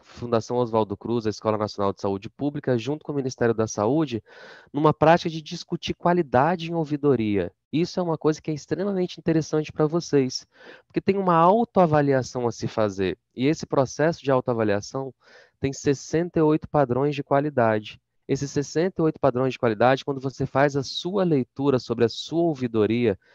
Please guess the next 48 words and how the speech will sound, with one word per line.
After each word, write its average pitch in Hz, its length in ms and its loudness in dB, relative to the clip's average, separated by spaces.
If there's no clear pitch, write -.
a 107 120 -2
sua 160 320 -2
instituição, 135 640 -2
você 127 180 -4
tem 147 220 0
um 160 220 -4
norte, 110 640 2
você 107 180 -4
tem 120 180 -2
um 123 80 -2
entendimento 123 800 -2
sobre 120 220 -2
qual 127 220 4
é 156 60 6
o 160 60 2
seu 147 200 -2
papel 120 600 0
e 120 40 -4
qual 123 160 0
é 123 40 4
o 131 60 0
trabalho 117 340 2
da 113 120 0
ouvidoria 107 400 -2
a 104 40 -2
partir 117 400 -6
disso. 101 420 -6
Então, 131 180 -2
guardem 165 400 2
esse 156 140 -6
nomezinho 127 480 -2
acreditação, 117 720 -2
que 127 80 -2
eu 117 60 -4
queria 120 200 4
muito 120 220 -4
que - 80 -4
todos 143 380 0
que - 80 -20
estão 131 160 -2
aqui - 160 -6
presentes 117 360 -4
participassem 117 800 -2
em 131 100 0
algum 127 240 4
momento 160 360 2
da 147 160 4
vida, 101 420 0